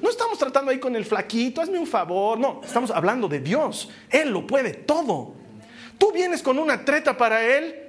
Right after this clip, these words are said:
y Él ni siquiera se ríe de la treta. Él escucha tus pasos caminando antes de que vengas.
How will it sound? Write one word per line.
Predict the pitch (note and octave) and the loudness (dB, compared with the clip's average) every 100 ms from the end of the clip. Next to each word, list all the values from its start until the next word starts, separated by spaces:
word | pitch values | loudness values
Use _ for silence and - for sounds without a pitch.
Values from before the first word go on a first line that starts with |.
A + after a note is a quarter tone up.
| - - _ _ - | -20 -20 _ _ -2
y | A#3+ | 2
Él | F#4 | 2
ni | F#4 | 2
siquiera | F4+ F4+ G4 A4 | 0 2 2 2
se | - E4 | 0 0
ríe | D4+ F4 A4+ F#4 | 2 2 2 2
de | C4 | 2
la | B3 A#3+ | 0 -4
treta. | D#4+ F#4+ G3+ B2 - - _ _ _ _ _ _ - | -4 -2 -6 -6 -12 -20 _ _ _ _ _ _ -2
Él | F4 | 0
escucha | E4 - E4 | 0 -2 0
tus | D4+ C4 F3+ | 0 -2 0
pasos | - C#4+ C4 A#3 | 0 0 -4 -4
caminando | A3+ A3+ A#3 B3 | -2 -2 -2 0
antes | A#3+ A#3 | -2 -2
de | G#3 | -4
que | G#3 | -2
vengas. | F#3 A3 A#3+ C3+ - - | 0 0 -2 -6 -8 -10